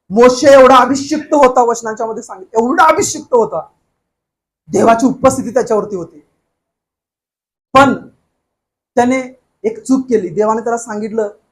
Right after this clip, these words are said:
की त्या खडकाला आज्ञा कर, आणि त्याने एक म्हणला की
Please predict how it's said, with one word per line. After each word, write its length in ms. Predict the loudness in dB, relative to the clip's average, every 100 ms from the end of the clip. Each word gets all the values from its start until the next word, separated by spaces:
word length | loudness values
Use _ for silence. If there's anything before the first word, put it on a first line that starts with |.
| _ _ -12
की 80 |
त्या 160 | -4 -4 -2
खडकाला 280 | -4 2 2
आज्ञा 320 | 2 -2 -8
कर, 140 | -8 -12 _ _ _ _ _ _ _ _ _ _ _ _ _ _ _ _
आणि 140 | -10
त्याने 240 | -4 -2 -2
एक 260 | -4 -6 _ -12
म्हणला 360 | -4 2 2
की 340 | 0 -10 -10